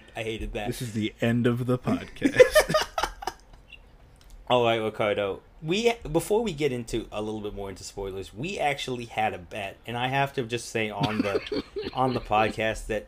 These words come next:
Speaker 1: on a technicality, Ricardo did win. Um, <laughs> going in, we were debating who would die first, and we placed our bets. I thought, and I thought it would be Javelin,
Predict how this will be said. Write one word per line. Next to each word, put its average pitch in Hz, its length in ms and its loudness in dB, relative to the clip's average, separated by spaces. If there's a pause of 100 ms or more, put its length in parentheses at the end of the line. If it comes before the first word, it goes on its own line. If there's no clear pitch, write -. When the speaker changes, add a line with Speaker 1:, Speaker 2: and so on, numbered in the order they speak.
(120)
Speaker 1:
on 196 200 8
a 208 60 8
technicality, 110 1120 2
Ricardo 123 580 2
did 107 300 0
win. 95 400 -4 (480)
Um, 127 300 10 (180)
<laughs> - 500 -4
going 160 320 6
in, 143 240 2
we 123 140 0
were 127 180 4
debating 110 720 -2 (400)
who 131 600 -2
would 107 520 0
die 110 260 4
first, 110 400 0
and 107 80 -2
we 107 80 0
placed 120 340 -2
our 113 120 2
bets. 104 540 -4 (480)
I 117 400 2 (100)
thought, 110 560 4 (580)
and 120 260 0 (100)
I 110 140 6
thought 120 220 4
it 110 80 4
would 110 140 -2
be 101 100 -8
Javelin, 135 720 4